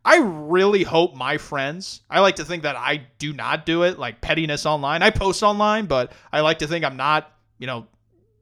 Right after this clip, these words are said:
getting upset about stupid bullshit and going about things in an immature way. Not, not saying I never have. You know, people wanna call me out on it, please do. I just think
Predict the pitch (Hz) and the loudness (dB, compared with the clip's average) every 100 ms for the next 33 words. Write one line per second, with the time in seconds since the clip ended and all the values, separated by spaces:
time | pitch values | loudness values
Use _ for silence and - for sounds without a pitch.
0 | _ - 180 170 147 - 160 151 123 - | _ -2 0 0 -2 -2 0 0 -4 -6
1 | - 170 160 131 135 147 - 151 143 117 | -6 -6 -6 -6 -4 -4 -2 -4 -4 -6
2 | 123 143 131 156 - 139 131 131 120 117 | -6 -6 -6 -6 -6 -12 -10 -8 -8 -12
3 | _ _ - 151 143 147 160 151 160 151 | _ _ -14 -12 -8 -6 -6 -4 -2 0
4 | 135 180 196 240 190 240 - 226 233 233 | -2 -2 0 0 0 -2 -2 -4 -6 -10
5 | 135 180 202 160 190 - 127 135 135 175 | -8 -2 0 0 -2 -8 -12 -12 -12 -10
6 | 170 165 160 165 165 151 143 156 180 - | -6 -4 0 0 0 -2 -2 -4 -6 -10
7 | - 175 156 143 196 _ _ _ _ _ | -6 -6 -4 -6 -6 _ _ _ _ _
8 | _ _ _ - 233 285 302 - 247 226 | _ _ _ 4 4 6 0 2 2 2
9 | 208 | -2